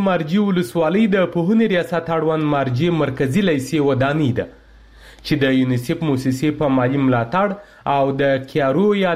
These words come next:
د کندهار د کډوالو موسسې په تخنیکي ملتیا یې د څه باندې دیارلس لکه افغانیو په مصرف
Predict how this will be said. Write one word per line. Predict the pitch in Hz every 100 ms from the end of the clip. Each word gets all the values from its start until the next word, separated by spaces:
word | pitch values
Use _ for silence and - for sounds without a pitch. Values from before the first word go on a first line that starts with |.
| 156
د | 151 139
کندهار | 147 143 156 156 147
د | 131
کډوالو | 139 131 190 226 196
موسسې | 151 156 123 151 131 - - -
په | 131 127
تخنیکي | 131 139 131 202 202
ملتیا | 170 127 165
یې | 165 151
د | 139
څه | 131 151
باندې | 143 139 127 127
دیارلس | 190 185 151 -
لکه | 139 131 127
افغانیو | 123 117 123 160 196 208 196 - - -
په | 147 131
مصرف | 123 123 165 170